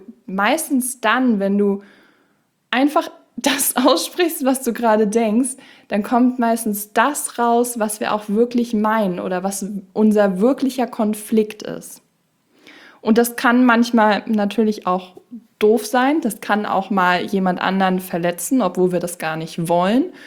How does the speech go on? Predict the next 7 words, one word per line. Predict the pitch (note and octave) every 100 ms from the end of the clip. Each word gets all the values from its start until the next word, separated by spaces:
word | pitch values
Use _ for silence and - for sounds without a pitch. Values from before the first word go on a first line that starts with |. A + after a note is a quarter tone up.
| - - - - -
Und | G3 F#3+
das | G3
kann | - F#3 G#3
auch | - F#3 F#3
mal | G3 F3 F3 F3 E3+ F3 - _ _
uns | A#3+ B3 C4 -
treffen | - B3+ C#4 D#4+